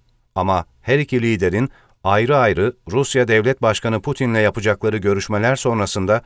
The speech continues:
işbirliklerinin ve beyannamenin alanının genişleyeceği beklentisi çok açık. Doğu Akdeniz'de Türkiye'nin açılım politikasını ve adımlarını desteklediğini en net ifadelerle ortaya koyan Azerbaycan ve lideri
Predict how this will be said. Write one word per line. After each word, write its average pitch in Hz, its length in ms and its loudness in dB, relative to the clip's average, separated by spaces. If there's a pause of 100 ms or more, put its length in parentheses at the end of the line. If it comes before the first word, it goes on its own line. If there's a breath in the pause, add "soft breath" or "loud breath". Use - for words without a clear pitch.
(400 soft breath)
işbirliklerinin 107 920 0 (340 soft breath)
ve 92 280 0
beyannamenin 110 800 2
alanının 104 580 0
genişleyeceği 113 720 0
beklentisi 98 640 -2
çok - 260 0
açık. - 440 -8 (540)
Doğu 127 200 4
Akdeniz'de 104 680 2
Türkiye'nin 135 680 0
açılım 127 380 0
politikasını 107 760 -2 (320 soft breath)
ve 95 200 2 (180)
adımlarını 120 680 0
desteklediğini 110 840 0 (120)
en 131 280 0
net 117 180 0
ifadelerle 110 680 0
ortaya 113 380 2
koyan 104 360 0 (400 soft breath)
Azerbaycan 101 880 0 (160 soft breath)
ve 98 200 2
lideri 110 520 0